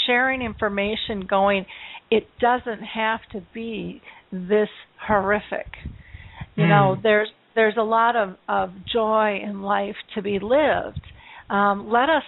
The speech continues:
Speaker 1: live it. Let us show you how, you know, to live with this disease. And I think, um, both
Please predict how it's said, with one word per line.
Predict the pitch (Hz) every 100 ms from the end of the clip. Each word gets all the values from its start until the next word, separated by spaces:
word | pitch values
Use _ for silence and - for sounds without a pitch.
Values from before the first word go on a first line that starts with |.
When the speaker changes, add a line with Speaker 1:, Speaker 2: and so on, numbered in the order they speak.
| -
Speaker 1:
live | 214 214 339
it. | 370 - - - - - - -
Let | 247 285
us | 269 - -
show | 233 254
you | 240 220
how, | 202 185 214 233 180 - - - - -
you |
know, | 220 190 185
to | 240
live | 214 214 208
with | 214 220 214
this | 202 - - -
disease. | 180 - 226 233 185 185 -
And | 233 214
I | 208 196
think, | 240 233 220 - - - -
um, | 208 202 196 196
both | 233 226